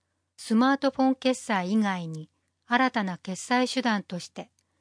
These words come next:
何か想定するところはあるのか。答え。現時点で具体的なものはないが、新たな決済サービスが登場しても、今回の改正内容で対応することができる。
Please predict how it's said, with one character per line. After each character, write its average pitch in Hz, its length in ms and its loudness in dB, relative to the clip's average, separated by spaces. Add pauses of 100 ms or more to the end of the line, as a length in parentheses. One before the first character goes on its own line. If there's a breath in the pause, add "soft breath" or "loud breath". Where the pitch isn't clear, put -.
(120)
何 247 280 4
か 180 300 -4
想 247 240 2
定 247 240 4
す 247 160 -2
る 240 120 0
と 233 100 -2
こ 233 160 0
ろ 226 140 2
は 180 160 0
あ 208 80 4
る 214 100 0
の 175 140 -4
か。 - 240 -12 (1500)
答 226 400 -2
え。 170 140 -8 (880)
現 262 260 4
時 233 140 0
点 208 240 0
で 180 160 -8
具 196 160 -6
体 254 200 2
的 254 220 0
な 247 140 4
も 233 100 4
の 233 160 2
は 180 140 -2
な 190 160 -2
い 185 80 -6
が、 170 240 -10 (560)
新 277 260 4
た 226 140 -2
な 190 100 -2
決 - 260 -8
済 240 200 4
サ 247 220 0
ー - 20 2
ビ 220 100 0
ス - 140 -8
が 175 200 -6
登 214 200 0
場 208 200 0
し - 100 -10
て 196 120 -6
も、 170 220 -8 (580)
今 277 240 4
回 214 240 0
の 180 120 -6
改 233 280 0
正 262 220 2
内 247 260 4
容 185 200 -2
で 160 260 -12
対 214 260 0
応 226 160 0
す 220 160 -4
る 214 100 -2
こ 214 140 -8
と 220 140 -4
が 180 160 -6
で 160 120 -12
き 196 200 -6
る。 156 120 -14